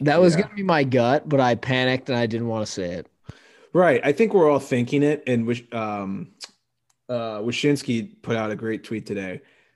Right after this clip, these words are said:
Speaker 2: He said, obviously, L A and New York probably have the most to give up just because of their prospect pools, the draft picks they've gotten. They, they have the most that they can offer.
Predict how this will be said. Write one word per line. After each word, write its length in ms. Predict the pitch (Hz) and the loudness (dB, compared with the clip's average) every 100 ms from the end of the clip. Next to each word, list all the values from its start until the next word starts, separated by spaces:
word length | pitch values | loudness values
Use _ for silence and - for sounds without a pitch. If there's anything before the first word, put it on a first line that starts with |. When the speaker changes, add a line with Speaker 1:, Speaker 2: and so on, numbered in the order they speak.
| _ | _
Speaker 2:
He 160 | 117 110 | -8 -6
said, 200 | - 110 | -4 -4
obviously, 760 | 113 127 123 131 123 117 117 | -2 -2 -4 -4 -2 -2 -2
L 220 | 120 123 127 | -4 -2 -2
A 300 | 123 120 117 | -2 -2 -4
and 260 | 110 107 | -6 -8
New 160 | 117 120 | -6 -2
York 340 | 120 135 139 | 2 2 0
probably 300 | - 147 151 | -2 -2 0
have 120 | 156 127 | 0 -2
the 60 | |
most 260 | 120 120 117 | -2 -4 -6
to 60 | |
give 180 | 113 107 | -8 -6
up 240 | 113 101 - | -6 -10 -12
just 180 | 147 | -12
because 260 | 113 104 104 | -10 -10 -8
of 120 | 107 | -6
their 120 | 104 | -8
prospect 540 | 95 113 107 - 110 - | -8 -8 -8 -8 -10 -8
pools, 320 | 113 107 104 | -8 -6 -8
the 100 | 107 | -10
draft 340 | 98 104 101 | -8 -8 -8
picks 180 | - 104 | -8 -8
they've 200 | - 104 | -6 -8
gotten. 400 | 113 101 98 101 | -6 -6 -6 -6
They, 140 | 98 95 | -6 -8
they 160 | 107 | -10
have 200 | 104 101 | -10 -10
the 60 | 98 | -10
most 320 | 98 98 98 | -8 -8 -8
that 100 | 98 | -12
they 80 | 98 | -12
can 160 | 98 104 | -10 -8
offer. 540 | 120 120 117 101 104 | -6 -8 -8 -10 -10